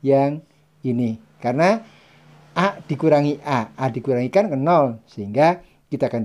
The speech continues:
dapatkan minus A kuadrat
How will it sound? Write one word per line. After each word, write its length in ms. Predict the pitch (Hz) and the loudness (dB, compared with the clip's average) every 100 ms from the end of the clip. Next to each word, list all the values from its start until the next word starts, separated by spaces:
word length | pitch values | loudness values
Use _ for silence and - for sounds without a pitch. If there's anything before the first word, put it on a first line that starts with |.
| 107 | -4
dapatkan 420 | 104 - 147 170 180 175 _ _ _ - | -6 0 2 2 0 -8 _ _ _ -8
minus 1120 | 131 160 175 160 120 104 98 104 101 - _ _ _ _ _ | 0 2 4 2 0 -2 -8 -12 -14 -20 _ _ _ _ _
A 320 | 151 123 - _ | -2 -2 -6 _
kuadrat 800 | - 113 107 135 147 175 196 202 | -4 -4 -4 2 4 6 4 2